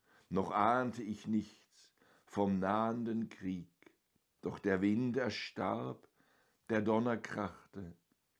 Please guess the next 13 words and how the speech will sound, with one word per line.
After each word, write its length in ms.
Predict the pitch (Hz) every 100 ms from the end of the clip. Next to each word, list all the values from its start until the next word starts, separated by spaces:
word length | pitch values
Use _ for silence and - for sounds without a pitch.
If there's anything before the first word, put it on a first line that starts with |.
| _ -
das 180 | 90 85
Licht 300 | 117 107 -
verblasste 880 | 120 113 117 123 - - - 123 113 _ _ _ _
und 140 | - 104
das 280 | 101 -
Wasser 360 | 104 117 113 117
stieg. 500 | - - 98 104 87 - _ _ _ _ _ _ _ _ _ _ _ - _ _ _ _
Und 300 | - 101 -
einer 560 | 101 117 135 156 151 139
ließ 380 | 127 143 -
da 140 | 147 131
meine 280 | 131 131 127
Schritte 720 | - - 117 - 101 98